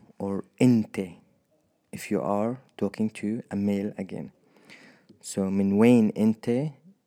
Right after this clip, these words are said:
means where are you from? But if I would translate that literally, من وين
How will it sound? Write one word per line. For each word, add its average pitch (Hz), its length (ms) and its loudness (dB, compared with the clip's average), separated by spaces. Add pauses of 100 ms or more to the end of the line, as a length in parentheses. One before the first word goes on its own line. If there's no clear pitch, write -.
(360)
means 101 420 -2
where 104 440 -2 (100)
are 101 180 -2
you 98 120 -6
from? - 420 -10 (1040)
But - 160 -12
if 98 120 -12
I 107 160 0
would 131 180 2
translate 107 500 0
that 95 240 -6
literally, 107 540 -4 (580)
من 95 220 -2
وين 98 400 2